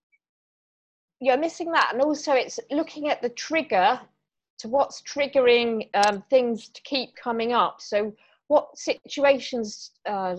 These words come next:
keep arising, or where do you keep putting yourself in the same situation so it, it, it rears itself again?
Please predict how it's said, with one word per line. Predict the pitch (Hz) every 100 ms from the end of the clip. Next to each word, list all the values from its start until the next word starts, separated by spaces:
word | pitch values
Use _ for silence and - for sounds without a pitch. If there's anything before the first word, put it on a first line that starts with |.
| -
keep | - 247 240
arising, | 233 247 240 220 - 190
or | 180
where | 208 233
do | 226
you | 226
keep | 214 262 - _ _ _ -
putting | 269 208
yourself | 220 196 - 208 202 - _ _ _ _
in | - 226
the | 226
same | 247 247 226
situation | - 240 - 247 233 220 - 208 190
so | - 208
it, | 208 -
it, | 214 - 131 - _
it | - 226
rears | 214 247 220 208
itself | 214 - 202 202 -
again? | 214 226 180 165